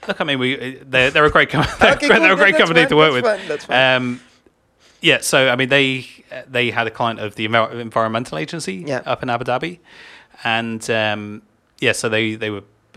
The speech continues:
Speaker 1: uh, renovating their offices, so they needed a whole bunch of artwork for their office.
Speaker 2: Yeah.
Speaker 1: And they asked me to put together a proposal.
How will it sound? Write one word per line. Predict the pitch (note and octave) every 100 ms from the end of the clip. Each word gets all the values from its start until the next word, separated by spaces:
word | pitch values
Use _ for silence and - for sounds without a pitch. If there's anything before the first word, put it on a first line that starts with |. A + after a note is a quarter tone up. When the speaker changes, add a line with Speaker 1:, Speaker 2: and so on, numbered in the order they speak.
| -
Speaker 1:
uh, | G2+ F#2 F#2+
renovating | A2 G#2 G2+ G#2
their | F#2+
offices, | G2 - G2+ F#2+
so | G#2
they | G2+
needed | G#2 G2+
a |
whole | B2 G#2+
bunch | G#2 -
of |
artwork | G#2 G2+ A2 G#2
for | -
their | G#2 G2+
office. | B2 D3 -
Speaker 2:
Yeah. | C#3+ A#2+ - _ _ _ - -
Speaker 1:
And | B2
they |
asked | G#2+ -
me | A2
to | -
put | G#2+ -
together | G#2+ F#2+ F#2
a |
proposal. | - - G#2 F#2+ F#2+